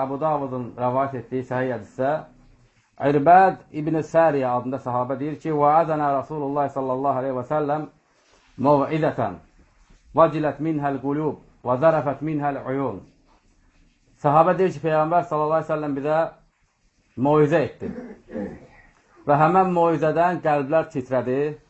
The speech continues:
və gözlər yaşardı. "Fəqulnə ya Rasulallah kəənnəhə mev'idətu muvaddi'in." Biz dedik ki, "Ey Allahın Rəsulu, sanki bu moizə vida moizəsidir. Fəəvsinə, bizə vəsiyyət et." Və Peyğəmbər sallallahu aleyhi və səlləm buyurdu ki, "Uvsikum bi təqvallah."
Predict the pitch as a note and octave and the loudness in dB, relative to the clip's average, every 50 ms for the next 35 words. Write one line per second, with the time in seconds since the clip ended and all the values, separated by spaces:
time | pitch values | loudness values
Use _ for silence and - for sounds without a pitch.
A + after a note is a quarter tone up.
0 | _ _ _ _ - - C3 B2+ - D3+ D3 C#3 B2+ C#3 D#3+ D#3+ D3+ D3 C#3 A#2+ | _ _ _ _ -2 -2 -2 0 2 2 2 2 2 2 2 2 2 2 0 -2
1 | - - B2 A#2 - F#2+ G#2+ F#2+ E2 - _ _ _ _ _ _ _ _ _ _ | -2 -2 -2 -2 -2 -6 -10 -12 -12 -16 _ _ _ _ _ _ _ _ _ _
2 | _ _ _ _ _ _ - B2 B2 - - F#3+ F3+ F3 E3 E3+ F#3 F#3 F3+ E3+ | _ _ _ _ _ _ 0 0 4 4 4 4 6 6 6 6 6 6 8 6
3 | D#3+ C#3+ - E3+ E3+ D#3 D#3 D3 D3 D3 D#3+ E3+ F3 E3+ F3 D#3 D3 C3+ C#3+ D#3+ | 4 4 2 -2 -2 0 0 0 2 2 2 2 2 0 0 -4 -2 0 0 -2
4 | E3 E3 D#3+ D3+ C#3+ C#3 C#3+ D3+ D#3 D#3+ - A2 C3 C#3 C3+ C3 C3+ D3+ D3+ D3 | -2 -2 -4 -4 -4 -2 -2 -2 -2 -2 -4 -4 -4 -4 -4 -4 -4 -6 -6 -6
5 | C3 - D3+ C#3 C3+ C3 C3 C3+ B2+ G#2+ G#2+ A2 G#2 F#2+ F2+ D#2+ - _ _ _ | -6 -4 -4 -4 -4 -2 -2 -2 -2 -2 -8 -10 -10 -10 -12 -14 -16 _ _ _
6 | _ _ _ _ - E3 D#3+ D#3 E3+ E3+ F3+ F3 F3 F3+ E3+ E3 D#3+ D#3 D3 C#3 | _ _ _ _ -4 -2 0 0 0 0 0 -2 0 0 2 2 4 2 2 2
7 | C#3 C#3 C#3 C3+ C3 B2+ - B2 B2+ D3 D3+ D3+ - E3 E3 E3 D#3+ - D#3 C3 | 0 0 0 -2 -4 -6 -6 -6 -6 -6 -6 -2 0 0 0 0 -2 -6 -8 -6
8 | C#3+ D#3+ D3+ D3 D3 C#3+ C#3 C3 B2 D#3 D#3+ C3+ B2+ C#3 C3+ D3 D3 D3 C3 A#2 | -6 -6 -4 -2 -2 -2 -2 -2 -4 -4 -4 -4 -4 -2 0 2 2 2 2 0
9 | A2 G2+ F#2+ F#2 F#2 F2 G2+ F2+ F#2+ G#2+ B2 C3 B2+ - _ _ _ _ - C#3+ | -4 -6 -8 -10 -10 -12 -12 -10 -8 -6 -8 -8 -10 -14 _ _ _ _ 2 4
10 | C#3 D#3+ E3+ D#3 B2+ - - C3 B2 A#2 G#2+ G2+ A#2+ C3 D3+ C#3+ C#3+ A#2 - - | 6 6 6 4 2 -2 -4 -2 -2 -2 -2 -2 -2 -2 -2 -2 -2 -6 -4 -6
11 | B2+ A2 - - - _ _ _ _ _ _ _ _ _ _ _ _ _ _ _ | -8 -8 -8 -12 -14 _ _ _ _ _ _ _ _ _ _ _ _ _ _ _
12 | _ _ _ _ _ - B2+ D3+ D3+ D#3+ E3 E3 F#3 G3 F3+ D#3+ E3+ E3+ D#3+ C#3 | _ _ _ _ _ -6 0 4 6 8 8 8 6 4 4 4 4 4 4 4
13 | F3 E3+ E3 E3 D#3+ D#3+ D#3+ D#3+ D#3 D#3 F#3 F3+ - F3 E3+ D#3 E3 D3+ C3 - | 2 2 2 0 0 0 -2 -4 -2 -2 -6 -6 -4 -6 -4 -4 -4 -4 -4 -4
14 | F#3 F3+ F3 E3+ E3+ D#3+ D3 D3 D3 D#3+ D3+ C#3+ C3+ C3 B2+ B2 A#2 A#2 G#2+ F2+ | -4 -4 -4 -4 -4 -4 -4 -2 -2 -2 -2 -2 0 -2 -2 -2 0 -4 -4 -4